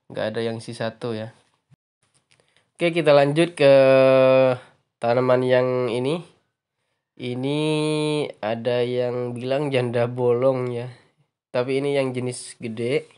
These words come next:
Jenis Acuminata yang bolong-bolongnya itu kecil ya. Bolongannya itu kecil, teman-teman. Kalau yang jenis Acuminata. Bukan yang Andansoni ya ini. Gede banget.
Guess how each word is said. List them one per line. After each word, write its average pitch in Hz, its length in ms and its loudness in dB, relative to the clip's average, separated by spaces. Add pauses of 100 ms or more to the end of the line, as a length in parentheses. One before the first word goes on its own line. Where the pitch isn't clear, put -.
(560)
Jenis 120 1120 -10 (140)
Acuminata 120 960 -8
yang 127 320 -4
bolong-bolongnya 123 880 -4
itu 147 160 -8
kecil 135 400 -6
ya. 113 160 -12 (320)
Bolongannya 131 560 -2
itu 139 80 -8
kecil, 139 320 -4
teman-teman. 110 400 -10 (560)
Kalau 110 240 -10
yang 113 80 -10
jenis 113 420 -12
Acuminata. 110 800 -14
Bukan 120 320 -6
yang 120 180 -4
Andansoni 117 640 -6
ya 107 80 -8
ini. 107 220 -12 (1120)
Gede 117 420 -8
banget. 110 300 -8